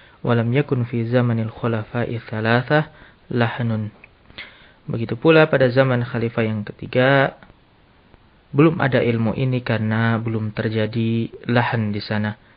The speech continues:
yaitu kerusakan dalam kaidah bahasa Arab. Maka ketika itu belum dibutuhkan nahwu karena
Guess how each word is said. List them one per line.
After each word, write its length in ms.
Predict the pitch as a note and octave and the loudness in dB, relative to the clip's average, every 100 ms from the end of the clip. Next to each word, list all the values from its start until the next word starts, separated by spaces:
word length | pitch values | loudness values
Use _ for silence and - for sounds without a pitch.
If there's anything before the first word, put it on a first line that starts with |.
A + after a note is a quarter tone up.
| - A2+ | -8 -4
yaitu 240 | A2 A2 | -4 -4
kerusakan 640 | - A2 - A#2 B2+ A2 | -6 -6 -4 -2 -2 -2
dalam 240 | G#2 G#2 G#2+ | -2 -4 -4
kaidah 560 | - A2 A2+ A#2 A#2+ A#2+ | -4 -4 0 0 0 -2
bahasa 320 | C3+ B2 - | -2 -2 -2
Arab. 320 | D2 G2 - - - - - - - - - _ _ _ _ _ - _ _ _ _ | -4 -2 -2 -4 -12 -20 -20 -20 -20 -20 -20 _ _ _ _ _ -20 _ _ _ _
Maka 560 | B2 C3 D3 D3 D3+ C#3 | -2 2 4 6 6 2
ketika 320 | C3 - - | -2 -2 0
itu 720 | A#2 A#2 C3+ C#3+ D3 D3 C#3 - - - - - | 0 0 2 4 6 4 0 -6 -12 -20 -20 0
belum 240 | D#3 C3+ | 2 4
dibutuhkan 560 | A#2+ A#2+ A#2+ B2+ - A#2 | 2 0 -2 -2 -2 -2
nahwu 480 | A2+ A2+ A2 A#2 A#2+ | 0 -2 -2 -2 -2
karena 640 | A#2+ A2 A2 A2+ A2+ A2+ | -2 -2 0 0 0 -2